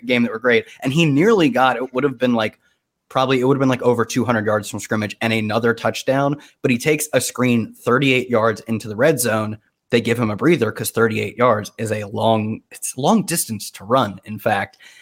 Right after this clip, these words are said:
And Jordan Mason picks up fourteen yards and gets in the end zone. But that was Mason's, one of his two carries on the day.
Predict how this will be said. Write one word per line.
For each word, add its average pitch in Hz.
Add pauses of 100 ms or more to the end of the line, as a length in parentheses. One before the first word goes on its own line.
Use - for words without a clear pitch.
(140)
And 156
Jordan 131
Mason 107
picks -
up 104
fourteen 104
yards 98
and 104
gets -
in 107
the 104
end 101
zone. 104
But 135
that 139
was 156
Mason's, 117
one 117
of 113
his 110
two 120
carries 107
on 104
the 101
day. 98